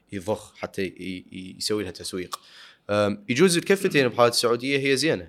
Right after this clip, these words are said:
يعني بلد صار له هواية، عنده معالم تاريخية، ثقافية،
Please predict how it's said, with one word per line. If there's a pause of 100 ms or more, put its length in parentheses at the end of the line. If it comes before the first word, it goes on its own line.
(120)
يعني
بلد
صار
له
هواية،
عنده
معالم
تاريخية،
ثقافية،